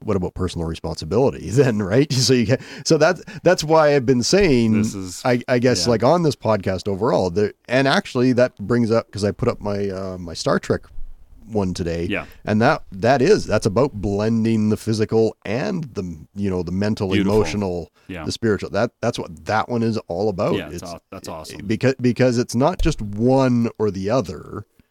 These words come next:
Speaker 1: You know, it, it, it can't be, it can't be all one thing.
Speaker 2: Mm-hmm.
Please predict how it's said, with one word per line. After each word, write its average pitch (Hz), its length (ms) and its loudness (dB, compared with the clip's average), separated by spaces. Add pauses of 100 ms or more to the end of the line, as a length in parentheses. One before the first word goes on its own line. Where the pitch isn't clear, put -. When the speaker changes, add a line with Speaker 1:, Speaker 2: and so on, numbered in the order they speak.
(720)
Speaker 1:
You 107 140 -4
know, 85 280 -6
it, 90 280 -10
it, 104 140 -8 (360)
it 107 160 -6
can't 147 200 0
be, 120 320 0
it 110 120 -8
can't 151 200 0
be 123 200 0
all 120 520 4 (520)
one 117 480 2
thing. 98 580 -2 (140)
Speaker 2:
Mm-hmm. 92 260 -8